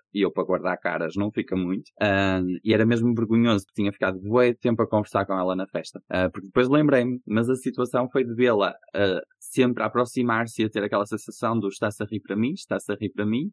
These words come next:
eu não conheço quem é esta pessoa, já vou ficar com", e fiquei, fiquei coxo porque ali durante um segundo e tive que admitir, olha, n-, ela deu-me dois beijos e tudo, perguntou-me tudo bem, e eu, "Tudo bem, mas olha, não me lembro de quem é que tu és." E ela depois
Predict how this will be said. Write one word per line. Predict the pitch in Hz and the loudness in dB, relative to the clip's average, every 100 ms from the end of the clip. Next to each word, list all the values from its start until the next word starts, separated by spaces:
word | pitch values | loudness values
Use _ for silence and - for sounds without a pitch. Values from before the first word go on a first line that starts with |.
| - | -2
eu | 104 | 2
não | 104 101 | 2 2
conheço | 110 104 120 - - | 2 4 2 0 -4
quem | - 110 | 2 4
é | 95 | 4
esta | 120 - 117 | 0 2 0
pessoa, | - - 123 143 - - | 0 2 6 6 4 2
já | 101 104 | 2 4
vou | 104 107 | 2 0
ficar | 101 110 | -2 -2
com", | 113 - | -2 -4
e | 95 | -6
fiquei, | - - - - | -6 -10 -12 -12
fiquei | _ - | _ -6
coxo | - 90 - - | -4 -6 -6 -14
porque | - 98 | -8 -6
ali | 92 | -4
durante | 95 92 92 95 | -4 -4 -6 -10
um | |
segundo | - - 95 95 | -12 -8 -6 -4
e | |
tive | - 87 | -4 -2
que | 95 | -2
admitir, | 85 87 82 85 80 | -2 -4 -6 -8 -6
olha, | 82 85 | -6 -6
n-, | 82 - _ _ | -8 -12 _ _
ela | 87 90 | 0 4
deu-me | 98 95 | 4 4
dois | 98 98 | 4 2
beijos | 95 98 98 | 2 2 0
e | 95 - | -6 -4
tudo, | 110 113 | -2 -2
perguntou-me | 113 110 101 98 92 | 0 0 0 -2 -2
tudo | 98 95 | -4 -2
bem, | 95 98 101 | -2 -2 -2
e | |
eu, | 95 | -4
"Tudo | 107 101 | -6 -4
bem, | 104 | -2
mas | 107 104 | -2 -2
olha, | 98 87 | -2 -2
não | 87 95 | -4 0
me | 101 | 2
lembro | 123 113 | 4 2
de | 113 | 0
quem | - 123 | 4 6
é | 139 | 6
que | - | 4
tu | 151 139 | 4 6
és." | 127 - - - _ - - | 4 2 -4 -10 _ -10 -2
E | |
ela | 95 95 104 | 0 0 0
depois | 104 | -2